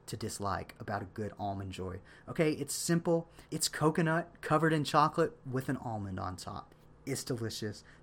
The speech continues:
There's nothing bad about that. That's why it rounds out our honorable mention today. And that brings us to the list. Dare I declare this list inerrant, as I have in the past.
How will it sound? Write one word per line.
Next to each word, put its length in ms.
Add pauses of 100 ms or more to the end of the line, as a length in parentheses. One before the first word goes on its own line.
(140)
There's 220
nothing 500
bad 260
about 340
that. 240 (300)
That's 280
why 200
it 120
rounds 360
out 340
our 160
honorable 380
mention 420
today. 300 (580)
And 140
that 180
brings 280
us 440 (520)
to 100
the 100
list. 420 (160)
Dare 340
I 240
declare 480
this 300
list 540 (680)
inerrant, 640 (540)
as 160
I 100
have 440
in 100
the 60
past. 500